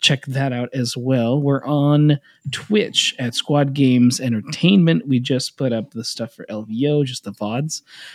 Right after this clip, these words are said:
Uh, we will be going through and editing some to make it a little smaller, more manageable, but you can watch the whole eight-hour stream if you want. Uh, and other than that,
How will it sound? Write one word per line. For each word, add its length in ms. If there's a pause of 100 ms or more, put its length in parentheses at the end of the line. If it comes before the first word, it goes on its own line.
(180)
Uh, 240
we 80
will 140
be 100
going 240
through 160
and 100
editing 320
some 600
to 100
make 100
it 60
a 20
little 160
smaller, 540 (160)
more 220
manageable, 440
but 140
you 100
can 100
watch 220
the 60
whole 180
eight-hour 240
stream 260
if 140
you 60
want. 240 (800)
Uh, 420
and 400
other 240
than 260
that, 640